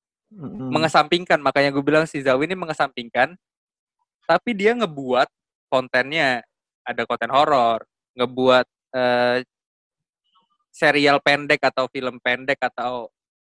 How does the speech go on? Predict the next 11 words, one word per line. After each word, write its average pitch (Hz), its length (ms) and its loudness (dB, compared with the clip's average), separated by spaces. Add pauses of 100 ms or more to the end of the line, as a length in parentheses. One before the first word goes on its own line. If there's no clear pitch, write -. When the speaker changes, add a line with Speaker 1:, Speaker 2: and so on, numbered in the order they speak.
(140)
Speaker 2:
mini 135 240 -6
series 139 680 0 (240)
atau 123 560 0
apapun 151 800 2
short 139 320 0
movie 135 480 0
yang, 131 160 -10
yang 131 160 -8
kayak 131 240 0
gitu-gitu 131 480 -2
horor. 127 560 2